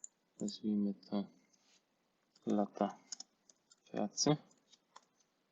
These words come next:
Wejdźmy do edycji. I to będzie różnica też wyrażona w latach. E, data rozpoczęcia pracy.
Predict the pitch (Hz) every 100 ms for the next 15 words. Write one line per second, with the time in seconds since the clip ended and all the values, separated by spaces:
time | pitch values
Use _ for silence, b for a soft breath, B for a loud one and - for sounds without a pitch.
0 | _ _ _ _ _ _ _ _ _ -
1 | 107 - - - 110 110 120 127 - 110
2 | 104 - _ _ _ _ _ _ _ 180
3 | 160 120 107 104 104 107 - 110 113 -
4 | b b b b - 117 110 104 98 101
5 | 98 98 139 135 120 - - 110 107 98
6 | 101 98 101 98 101 110 107 - 101 98
7 | - _ _ _ _ _ _ _ _ -
8 | _ _ _ _ _ _ _ _ _ _
9 | _ _ _ _ _ - _ _ _ _
10 | _ _ _ _ _ _ - 107 - -
11 | - 131 131 - 110 - 110 98 - -
12 | 131 185